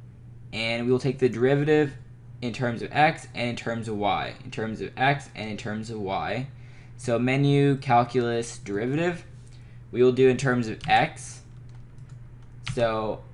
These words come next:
f, comma, in terms of y. So menu calculus derivative, uh, in terms of y,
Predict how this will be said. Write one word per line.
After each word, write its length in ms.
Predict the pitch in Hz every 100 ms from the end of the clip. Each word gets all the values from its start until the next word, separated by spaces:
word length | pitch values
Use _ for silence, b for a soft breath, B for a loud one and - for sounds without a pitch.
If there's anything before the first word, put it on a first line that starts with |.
| -
f, 400 | 113 139 - - - - - - - - - - - - - - - - - -
comma, 540 | - 135 127 113 107
in 80 | 113
terms 300 | 104 117 117
of 100 | 110
y. 260 | 110 101 -
So 140 | -
menu 540 | 104 123 131 131 131 123
calculus 840 | 127 113 117 117 113 113 110 - 85
derivative, 640 | 92 95 131 143 160 151 - - B B B B - - - -
uh, 340 | 95 90 85 -
in 100 | -
terms 240 | 123 113
of 120 | 95
y, 560 | 85 127 143 156 156